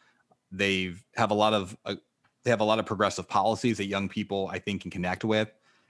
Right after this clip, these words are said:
Uh, the selection of Kamala Harris as his V P makes a lot of young people more energized and ecstatic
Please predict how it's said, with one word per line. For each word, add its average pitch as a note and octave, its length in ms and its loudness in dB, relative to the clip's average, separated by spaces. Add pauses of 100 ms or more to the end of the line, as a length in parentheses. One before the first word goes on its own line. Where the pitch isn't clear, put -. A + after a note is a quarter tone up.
(160)
Uh, F2+ 300 -6 (280)
the A2 80 -2
selection A2+ 600 2
of F#2+ 340 0
Kamala G#2+ 320 2
Harris G#2+ 520 0
as G#2 200 0
his F#2 140 -6
V G2 180 -2
P G#2+ 420 -2 (320)
makes A2+ 200 0
a A2+ 40 -2
lot G#2 180 4
of G#2 80 0
young G2+ 200 2
people G#2 280 0
more G2+ 400 0
energized G#2 640 0
and F2+ 220 -10 (640)
ecstatic A2+ 640 0